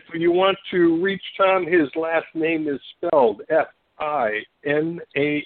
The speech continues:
N. So Tom-, Thomas dot Finan at willis towers watson dot com. If you wanna reach him directly through his email address, and while you're surfing the web, go to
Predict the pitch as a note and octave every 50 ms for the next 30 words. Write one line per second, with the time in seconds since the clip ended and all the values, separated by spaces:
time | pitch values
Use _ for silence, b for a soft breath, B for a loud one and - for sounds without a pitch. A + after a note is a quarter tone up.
0 | - - C#3 C#3+ C3+ A2+ G2+ F2+ E2 D#2 - - - _ _ _ _ _ _ _
1 | _ _ _ _ _ - - C3 A2 G#2 G2+ G2 - - C3+ C3+ C#3+ D3+ D3+ -
2 | _ - - D3+ D3+ D#3+ D#3+ D3+ - - - _ _ A#2+ C#3 C3 B2+ - _ _
3 | - D#3 D#3 D#3+ D#3+ D#3+ D#3+ D#3+ D#3+ D#3+ D#3 D#3+ - _ _ _ - B2+ B2+ B2+
4 | C3 C3 B2+ C3 C3 C3 - - - C3 C3+ C#3+ C#3+ C3+ - - - C#3+ C3+ C3
5 | B2+ A#2 A2 A2+ A2 A#2 A2+ - - A#2+ G#2 - A2+ G#2+ G2+ - - _ _ _
6 | - - C3+ B2+ G#2+ F#2 D#2+ D2 - _ - - _ _ _ _ b b b b
7 | b _ _ - - G#2+ G#2 G#2 G2+ G#2+ G#2 G#2+ G#2+ G#2+ - A#2+ A2 G2 A2 G#2+
8 | A2+ A#2 - - A2+ - - B2 A#2 A2+ A2+ A2 - - - - _ - D3 D3
9 | D3 D3 D3 D3 D3 C#3 C3 D3 D#3+ G3 A3+ A3+ - - - - D3 C#3+ C#3+ C#3+
10 | C#3+ C#3 C3+ - - _ _ _ _ _ - - - _ - - D3 C#3+ C#3+ C#3+
11 | C3+ B2 - - F#3 F3+ F3+ - F3+ E3 D#3+ D3+ D3 D#3 F3 G3 A3+ A#3 A3 A3
12 | G#3+ - _ _ _ _ _ _ _ _ - D#3+ D#3 D#3+ D#3+ - - D#3+ D#3 D3
13 | C#3+ C#3